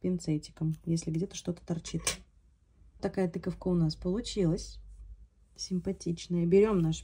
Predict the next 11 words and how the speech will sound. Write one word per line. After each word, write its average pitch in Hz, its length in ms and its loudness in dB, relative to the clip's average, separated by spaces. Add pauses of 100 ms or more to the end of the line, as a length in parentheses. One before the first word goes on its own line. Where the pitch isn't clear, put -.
пин, 208 300 2 (1040)
берём 202 440 8
рандель, 202 600 6 (1500)
надеваем 185 640 4
её 170 320 4
на 160 160 4
пин 302 320 2 (680)
и 262 80 -4
просто 196 420 2
насаживаем 175 640 2
нашу 170 480 0